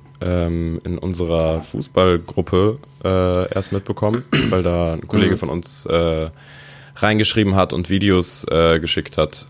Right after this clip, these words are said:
Speaker 1: von Leuten, die da in der Umgebung wohnen irgendwie
Speaker 2: Mhm.
Speaker 1: und, ähm,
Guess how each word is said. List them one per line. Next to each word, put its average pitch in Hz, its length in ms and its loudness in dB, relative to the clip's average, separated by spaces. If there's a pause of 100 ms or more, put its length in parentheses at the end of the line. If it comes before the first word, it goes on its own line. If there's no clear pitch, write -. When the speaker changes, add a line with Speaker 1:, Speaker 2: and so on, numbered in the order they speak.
(120)
Speaker 1:
von 76 480 -2
Leuten, 80 300 0
die 80 80 -2
da 71 140 2
in 73 60 0
der 73 120 0
Umgebung 85 540 0
wohnen 76 320 2
irgendwie 78 480 0
Speaker 2:
Mhm. - 60 0
Speaker 1:
und, 87 400 0
ähm, 76 420 -2